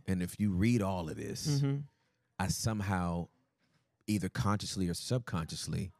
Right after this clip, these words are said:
Speaker 1: might feel obligated to try to live up to that.
Speaker 2: Right.
Speaker 1: For the sake of everyone that just heard this.
Speaker 2: Exactly.
Speaker 1: That's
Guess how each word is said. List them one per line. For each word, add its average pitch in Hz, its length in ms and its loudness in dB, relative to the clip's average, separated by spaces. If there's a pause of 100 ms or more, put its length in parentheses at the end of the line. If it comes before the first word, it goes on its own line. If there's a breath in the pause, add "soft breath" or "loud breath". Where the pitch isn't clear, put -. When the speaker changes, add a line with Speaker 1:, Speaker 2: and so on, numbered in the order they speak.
(720)
Speaker 1:
might 101 400 0
feel 92 240 -2
obligated 87 500 0
to - 60 -12
try - 180 -2
to 82 80 -2
live 104 320 0
up - 180 -4
to - 120 -8
that. - 240 -12
Speaker 2:
Right. 139 320 0 (640)
Speaker 1:
For - 180 2
the 73 140 0
sake 98 340 -4
of 85 320 0
everyone 92 380 4
that 82 100 -4
just 90 220 -8
heard 160 320 0
this. - 140 -12
Speaker 2:
Exactly. 131 720 -2 (360 soft breath)
Speaker 1:
That's - 480 -8